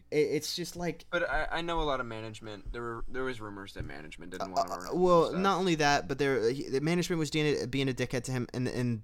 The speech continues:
Speaker 1: they prioritized Ben Simmons over him,
Speaker 2: Mm.
Speaker 1: um,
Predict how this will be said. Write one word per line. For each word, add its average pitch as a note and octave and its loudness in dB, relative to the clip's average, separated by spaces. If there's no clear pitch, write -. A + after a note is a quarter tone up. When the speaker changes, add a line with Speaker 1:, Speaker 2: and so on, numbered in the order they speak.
Speaker 1:
they D3+ 4
prioritized C3 -2
Ben A#2 0
Simmons G#2+ 0
over G2+ -2
him, G2+ -2
Speaker 2:
Mm. C#3+ -2
Speaker 1:
um, F#2+ -4